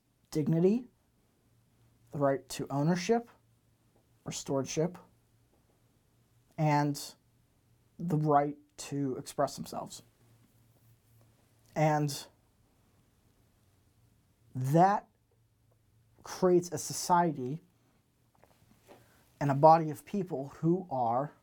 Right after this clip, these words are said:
willing to work for it. You see this all the time in, in places where people love to, to, to, to work. And I'm not talking about the,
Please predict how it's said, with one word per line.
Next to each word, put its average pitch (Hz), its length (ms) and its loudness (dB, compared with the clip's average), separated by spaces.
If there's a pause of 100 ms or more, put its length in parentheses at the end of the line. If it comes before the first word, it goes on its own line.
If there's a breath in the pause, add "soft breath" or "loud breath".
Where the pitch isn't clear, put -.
(800)
willing 165 680 2 (1300)
to - 120 -2
work 160 260 0
for - 280 -16
it. - 60 -20 (2000 loud breath)
You 190 60 -6
see 220 140 2
this 214 160 4
all 196 180 4
the 175 80 -6
time 170 380 -4
in, 143 260 -4
in 131 360 -4 (360 soft breath)
places 175 320 2
where 160 140 -2
people 165 300 0
love 139 260 0
to, 139 200 -6 (160)
to, 123 340 -6
to, - 160 -14
to 120 100 -8
work. 170 360 0
And 151 80 -2
I'm 143 80 -6
not 165 160 -4
talking 156 240 -4
about 135 180 -4
the, 120 220 -2